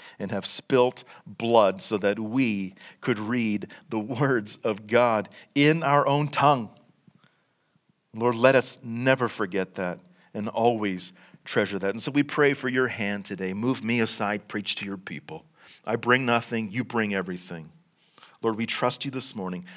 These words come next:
Speak to us, we pray, in Christ's name. Amen. So,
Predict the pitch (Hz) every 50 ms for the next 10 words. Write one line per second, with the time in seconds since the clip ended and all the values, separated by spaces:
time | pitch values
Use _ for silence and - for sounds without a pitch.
0 | - - - - - - - 127 127 127 - - 104 98 98 95 - - 107 101
1 | - - - 101 90 87 85 85 - - - - _ - - 87 - - - 98
2 | 95 92 - - - 87 87 87 85 85 85 _ _ _ _ - _ _ _ _
3 | _ _ _ _ _ _ _ - - 76 76 73 73 73 71 135 _ _ _ _
4 | _ _ _ _ _ _ _ _ _ _ _ _ _ _ _ _ _ _ _ _
5 | _ _ _ - - _ _ _ _ _ _ _ _ _ - - - - - -
6 | - - 165 147 131